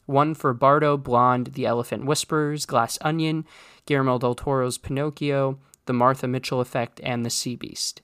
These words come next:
Warner Brothers is in third place with eight nominations for Elvis and three for The Batman, totaling eleven. And then you have Disney and twentieth Century Studios with ten nominations, five for Black Panther Wakanda Forever,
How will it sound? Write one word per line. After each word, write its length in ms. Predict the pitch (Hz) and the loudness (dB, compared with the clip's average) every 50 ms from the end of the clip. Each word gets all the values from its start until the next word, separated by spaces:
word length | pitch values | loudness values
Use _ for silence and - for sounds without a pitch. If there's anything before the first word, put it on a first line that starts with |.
| _ _ - | _ _ 2
Warner 200 | 160 165 175 175 | 4 4 6 6
Brothers 460 | 160 180 175 165 175 170 170 156 156 | 6 4 4 4 4 0 0 -2 -4
is 160 | - 135 123 | -4 -2 -2
in 160 | 139 123 123 | 0 0 0
third 240 | 120 - 156 160 147 | 2 2 2 2 2
place 480 | - - - 143 139 139 139 - - - - _ _ _ _ | 0 -2 0 2 2 2 2 0 0 -2 -4 _ _ _ _
with 360 | - 127 120 120 117 - - - - | 0 0 2 2 0 -4 -6 -4 0
eight 240 | 143 143 156 - - _ _ | 0 0 0 -2 -8 _ _
nominations 680 | 156 139 139 143 131 127 123 123 - 131 123 123 117 - | 2 4 4 4 4 2 0 0 -2 -2 -2 -2 -4 -4
for 180 | - - - | -6 -6 -2
Elvis 420 | - 135 143 151 147 151 147 139 - | 2 2 2 4 2 0 0 0 -2
and 180 | - 123 120 - | -4 -6 -6 -6
three 180 | - 135 120 120 | -6 -6 -6 -6
for 200 | - - 127 120 | -4 -6 -4 -4
The 80 | 127 | -4
Batman, 480 | 120 123 123 135 143 135 127 120 123 131 | -2 0 0 0 0 0 -2 -2 -2 -4
totaling 440 | - - 127 117 120 117 117 117 - - | -2 -2 -2 0 0 -2 -2 -4 -6 -8
eleven. 460 | 123 120 127 135 147 175 185 220 - - _ _ _ - | -4 -2 -2 0 0 -2 -4 -4 -8 -12 _ _ _ -4
And 100 | 190 196 | -2 0
then 100 | 202 208 | 2 2
you 120 | 202 202 | 2 2
have 180 | 202 202 180 156 | 2 2 2 0
Disney 340 | 185 190 196 - 180 156 147 | 0 0 0 0 -2 0 0
and 120 | 127 123 | -2 -2
twentieth 320 | - - 143 135 131 127 | -2 0 0 2 2 0
Century 400 | - - 143 131 127 - 139 131 | -2 -2 -4 -6 -4 -4 -4 -4
Studios 580 | 117 - - - 139 131 135 135 131 131 - - | -4 -4 -2 -2 -2 -2 0 0 0 -2 -2 -4
with 160 | 123 - - | -6 -8 -8
ten 220 | - - 143 143 135 | -6 -4 -2 0 2
nominations, 720 | 131 131 131 127 123 123 120 - - 131 123 123 120 - | 2 2 2 0 0 -2 -2 -4 -4 -4 -4 -4 -4 -6
five 320 | - - 135 135 139 139 | -6 -4 -4 -4 -4 -6
for 180 | - - 143 127 | -6 -6 -6 -6
Black 300 | - 127 113 110 - _ | -2 -2 -2 -2 -2 _
Panther 320 | - 135 127 117 - 113 | -10 -10 -10 -8 -8 -8
Wakanda 420 | 113 117 113 - - 120 113 110 110 | -8 -8 -6 -4 -4 -4 -4 -4 -8
Forever, 520 | - - 131 143 147 147 160 160 160 - | -6 -2 -2 -2 0 0 0 -2 -2 -6